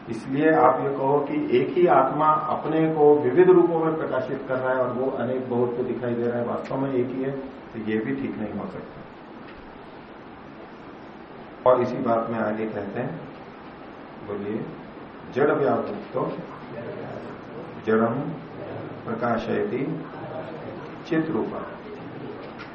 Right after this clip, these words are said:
बोले, ये प्रकाशित तो करता है, लेकिन वैसे नहीं।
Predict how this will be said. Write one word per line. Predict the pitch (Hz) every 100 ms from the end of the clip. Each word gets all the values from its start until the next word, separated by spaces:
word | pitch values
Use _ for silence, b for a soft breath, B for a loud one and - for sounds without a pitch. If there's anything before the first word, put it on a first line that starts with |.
| -
बोले, | - 175
ये | 190
प्रकाशित | 156 - 135 - 165
तो | 185
करता | 170 165 165 202 190
है, | -
लेकिन | 139 139
वैसे | 139 147 175
नहीं। | 175 175